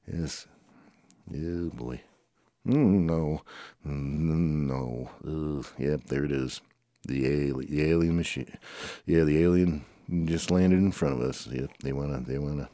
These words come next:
talk to him, I guess. No. Mm, no, there they are. They're all talking,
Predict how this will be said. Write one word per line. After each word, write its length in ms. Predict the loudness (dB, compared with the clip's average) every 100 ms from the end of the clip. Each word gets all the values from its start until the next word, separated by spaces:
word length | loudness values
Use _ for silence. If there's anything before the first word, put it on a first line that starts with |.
| _ _ -8
talk 260 | -2 -2 -2
to 100 | -6
him, 120 | -6
I 60 | -4
guess. 380 | -6 -6 -10 -16 _ _ _ _
No. 380 | 2 2 2 -4 -10 -20 -20 -20 _ _ _ -2
Mm, 300 | 0 0 0
no, 320 | 0 0 2
there 180 | 2 2
they 120 | 2
are. 200 | 2 4
They're 160 | 2
all 120 | 0 -2
talking, 540 | -2 -2 0 -2